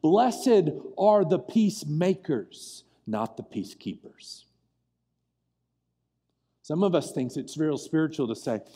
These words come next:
"Hey, I'm gonna stay out of that." No, Jesus says the great ones can really get in the mess of it and work the peace of God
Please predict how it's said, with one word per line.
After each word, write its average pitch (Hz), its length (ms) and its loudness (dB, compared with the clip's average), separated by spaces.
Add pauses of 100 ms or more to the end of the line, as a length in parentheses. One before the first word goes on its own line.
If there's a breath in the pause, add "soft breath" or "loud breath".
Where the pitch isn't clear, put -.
(180)
"Hey, 104 160 -4
I'm 95 180 -4
gonna 90 140 -6
stay 95 320 -12
out 90 160 -10
of 82 80 -16
that." 80 180 -20 (1300)
No, 104 80 -10
Jesus 113 320 -6
says 92 200 -10
the 95 80 -12
great 98 260 -6
ones 87 260 -16
can 80 160 -18
really 85 240 -10
get 87 180 -10
in 92 240 -12
the 90 60 -16
mess 90 340 -18
of - 140 -20
it - 100 -20 (1000)
and 92 100 -14
work 101 320 -2
the - 80 -10
peace - 300 -12
of 95 100 -14
God - 400 -14